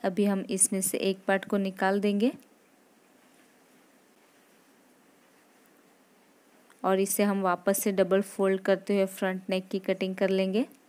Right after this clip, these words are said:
अभी ये मैंने फ्रंट का पार्ट लिया है और नीचे से ऊपर हम छः इंच पर निशान लगाएंगे और इसमें हम हाई लो का शेप ड्रॉ करेंगे। जिस तरह से आप वीडियो में देख सकते हैं उस तरह से हमें हाई लो का शेप ड्रॉ करना है और इसे कट कर देना है।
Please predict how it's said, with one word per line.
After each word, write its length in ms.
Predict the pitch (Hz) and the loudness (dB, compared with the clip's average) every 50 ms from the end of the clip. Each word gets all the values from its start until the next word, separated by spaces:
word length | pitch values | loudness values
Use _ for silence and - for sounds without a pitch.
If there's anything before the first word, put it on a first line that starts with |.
| _ _ _ _ _ _ _ _ _ _ _ _ _ _ - _ _ _ _ _ _ _ _ _ _ _ _ - - - _ - | _ _ _ _ _ _ _ _ _ _ _ _ _ _ -20 _ _ _ _ _ _ _ _ _ _ _ _ -20 -20 -16 _ -4
अभी 200 | 196 190 214 208 | -2 2 4 4
ये 120 | 214 214 | 4 4
मैंने 240 | 208 208 208 208 226 | 4 4 4 2 2
फ्रंट 320 | 214 - - 202 196 190 185 | 0 0 -2 -2 -2 -2 0
का 140 | 190 214 | 0 0
पार्ट 300 | 208 208 208 202 202 - | 0 2 0 -2 -2 0
लिया 240 | 214 208 214 214 208 208 | 0 2 4 4 4 4
है 180 | 220 254 294 - - - _ _ _ _ - - - _ _ _ _ _ _ _ _ | 4 2 0 -2 -8 -20 _ _ _ _ -20 -20 -20 _ _ _ _ _ _ _ _
और 100 | 185 196 | -2 -2
नीचे 360 | 196 196 202 190 190 - 208 214 | 0 -2 -2 -2 2 2 2 2
से 180 | 208 - 220 | 4 4 4
ऊपर 260 | 214 202 202 - 208 208 | 4 4 4 2 2 2
हम 140 | 214 214 | 2 2
छः 220 | 214 - - - 202 | 0 -2 -2 -2 0
इंच 200 | 196 202 196 - | 0 0 -2 -2
पर 160 | - - 202 | -2 0 0
निशान 380 | 202 196 196 202 - 202 196 202 | 0 0 -2 -2 -2 -2 0 0
लगाएंगे 460 | 202 196 196 196 196 196 208 240 262 | 0 2 2 0 0 2 4 6 6
और 80 | 254 | 6
इसमें 300 | 226 208 - - 202 202 | 6 4 0 0 -2 0
हम 140 | 196 202 202 185 | 2 2 0 0
हाई 180 | 170 185 185 185 | 0 0 0 2
लो 160 | 190 196 190 | 2 0 0
का 160 | 190 - 196 196 | 0 0 -2 -2
शेप 320 | - - - 190 180 175 - | -2 -2 -2 -2 -2 -2 0
ड्रॉ 100 | - 196 | 0 0
करेंगे। 440 | 190 - 202 196 196 196 196 220 285 - - - _ _ _ _ - - - _ _ _ - | 2 2 2 2 2 2 2 0 0 0 -4 -14 _ _ _ _ -20 -20 -20 _ _ _ -8
जिस 220 | 196 196 202 - - | -6 -6 -6 -2 0
तरह 220 | - 196 202 202 | 2 4 4 4
से 160 | 202 - 214 | 2 0 -2
आप 80 | 202 196 - | -2 0 -2
वीडियो 260 | 202 185 190 202 196 | -6 -2 -2 -2 0
में 180 | 202 202 196 185 | 0 -2 -2 0
देख 180 | 190 190 190 | 0 0 0
सकते 360 | 190 - 202 196 196 - - 196 | 0 -4 -4 -4 -4 -2 0 0
हैं 60 | 190 | 0
उस 120 | 196 196 - | 0 -4 -2
तरह 180 | - 202 190 196 | 0 2 2 2
से 160 | 196 - - | 0 -2 -2
हमें 160 | 196 196 196 | -2 -2 -2
हाई 180 | 202 196 185 180 | -2 0 0 0
लो 140 | 185 190 190 | 0 0 0
का 160 | 190 - 196 190 | 0 0 -2 -2
शेप 300 | - - 202 185 185 175 | 0 -2 -2 -4 -2 0
ड्रॉ 140 | - 190 190 | 0 -2 0
करना 340 | 190 - 196 190 190 190 190 | 0 -2 -2 0 0 -2 0
है 180 | 202 220 240 | 0 0 2
और 100 | 240 226 | 2 2
इसे 240 | 196 190 190 - 190 | 0 0 0 -2 -4
कट 240 | 185 - 185 180 180 | -4 -2 -4 -4 -4
कर 160 | - - 196 | -2 -2 0
देना 280 | 185 202 196 196 196 196 | 0 2 0 0 0 0
है। 140 | 214 226 | 0 0